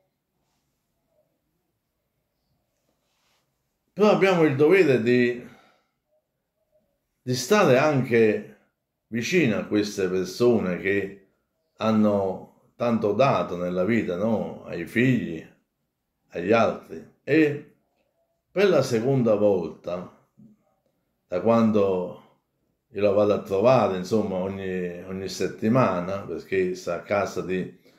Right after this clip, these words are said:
di una mia, di una mia sorella, e mi ha detto di nuovo, per l'ennesima volta, mi ha detto: "Portami al mare,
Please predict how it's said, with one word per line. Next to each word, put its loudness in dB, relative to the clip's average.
di -12
una -2
mia, -4
di -8
una -2
mia -2
sorella, -2
e 0
mi 2
ha 2
detto 2
di 0
nuovo, 0
per -10
l'ennesima -4
volta, -8
mi 0
ha 8
detto: -2
"Portami 2
al -4
mare, -6